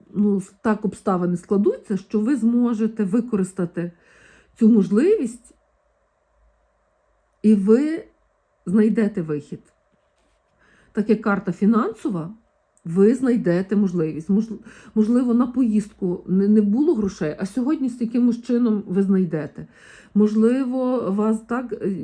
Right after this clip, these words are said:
взяли ді-, за хрещених батьків, немає коштів, а з-, і ви зможете і купити подарунок, чи подарувати щось, е, щось таке, що ви, що б ви хотіли.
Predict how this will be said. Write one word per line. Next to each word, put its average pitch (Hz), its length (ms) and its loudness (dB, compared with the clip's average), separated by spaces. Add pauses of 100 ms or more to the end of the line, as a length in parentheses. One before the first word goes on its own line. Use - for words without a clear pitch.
(160)
взяли 190 420 0
ді-, 185 180 -4
за 185 180 -4
хрещених 185 840 -4
батьків, 208 520 0 (640)
немає 226 520 6
коштів, 277 560 0
а 214 200 -2 (120)
з-, 180 160 -2 (720)
і 226 120 2
ви 202 440 2
зможете 175 840 -2 (460)
і 254 60 -4
купити 226 400 0
подарунок, 285 760 0
чи 208 140 -6
подарувати 190 840 -4
щось, 247 280 -8 (260)
е, - 260 -8 (180)
щось 220 300 -6
таке, 226 300 -4
що 220 200 -4
ви, 214 180 2
що - 220 -2
б 196 80 0
ви 214 120 2
хотіли. 196 600 0